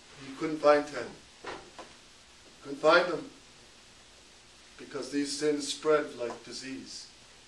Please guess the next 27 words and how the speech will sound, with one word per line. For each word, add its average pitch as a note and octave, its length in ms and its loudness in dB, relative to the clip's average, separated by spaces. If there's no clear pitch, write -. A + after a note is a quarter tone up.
And G#2+ 160 -14
God D3 460 6
sent C#3 340 -2
the C3+ 80 -12
two F#3 260 2
angels E3+ 460 6
who C3+ 140 -6
appeared C#3+ 280 0
as C3 160 0
young C3+ 240 -2
men C#3 220 0
coming E3 280 -2
to F3+ 100 -12
the F#3+ 120 -10
city. A#2 440 -8
And G#2 120 -12
these D3+ 140 0
young D#3 260 4
men D3+ 240 6
were C3 140 -2
attacked C#3+ 520 -4
by A2 160 -8
all C3 220 -2
these C3 180 -8
inhabitants. A#2 480 -8
They G#2+ 60 -8
were G#2+ 80 -6